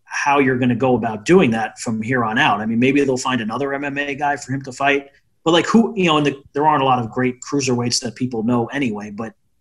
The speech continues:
um, I don't know when he would be ready for that type of fight. You know, he probably needs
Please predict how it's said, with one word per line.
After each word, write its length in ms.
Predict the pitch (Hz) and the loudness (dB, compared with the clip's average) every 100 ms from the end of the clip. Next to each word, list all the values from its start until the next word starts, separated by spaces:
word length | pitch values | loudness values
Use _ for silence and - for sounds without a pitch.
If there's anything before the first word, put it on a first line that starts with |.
| _ - | _ 2
um, 480 | - 131 127 127 - _ _ _ - | 4 4 2 0 -10 _ _ _ 2
I 100 | 180 | 4
don't 180 | 190 | 4
know 180 | 175 170 | 4 4
when 220 | 160 165 | 4 0
he 140 | 151 170 | 0 0
would 160 | 147 | -2
be 120 | 131 123 | -2 -2
ready 380 | 127 190 165 | 0 0 0
for 160 | 127 113 | -4 -6
that 180 | 110 107 | -6 -6
type 240 | 123 104 | -6 -6
of 80 | 101 | -10
fight. 280 | - 104 95 | -10 -10 -6
You 80 | 127 | -4
know, 80 | 123 | -2
he 140 | 123 | -4
probably 520 | 123 135 139 131 135 | -2 -2 0 0 0
needs 640 | 135 165 208 123 - - | 0 0 0 2 -2 -4